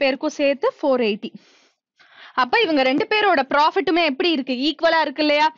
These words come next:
இது ரெண்டுத்தையும் கேன்சல் பண்ணா என்ன ரேஷியோல இருக்கு? ஒன் is to ஒன் ரேஷியோல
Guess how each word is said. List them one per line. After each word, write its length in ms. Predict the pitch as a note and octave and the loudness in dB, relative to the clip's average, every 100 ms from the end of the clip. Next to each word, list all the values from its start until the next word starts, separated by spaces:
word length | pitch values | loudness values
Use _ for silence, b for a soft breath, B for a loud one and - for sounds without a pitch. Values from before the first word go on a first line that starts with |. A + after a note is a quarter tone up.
| b b - | b b -4
இது 100 | D#4+ F4+ | -2 0
ரெண்டுத்தையும் 360 | E4+ E4+ G4 F4 | -2 -2 -2 0
கேன்சல் 360 | D#4+ E4 G4 E4 | -2 0 0 0
பண்ணா 180 | E4 F4 | 0 -2
என்ன 140 | D#4+ F#4+ F#4 | 0 0 0
ரேஷியோல 420 | F4 - F#4+ D#4 | 0 0 2 2
இருக்கு? 220 | C4 A3 G3+ b b b - | 0 -4 -6 b b b -2
ஒன் 120 | C#4+ E4+ | 0 0
is 60 | G#4+ - | -2 -2
to 60 | E4+ | 0
ஒன் 100 | C#4+ A3 | 0 0
ரேஷியோல 480 | A3+ - A#3+ G3+ | -2 0 0 0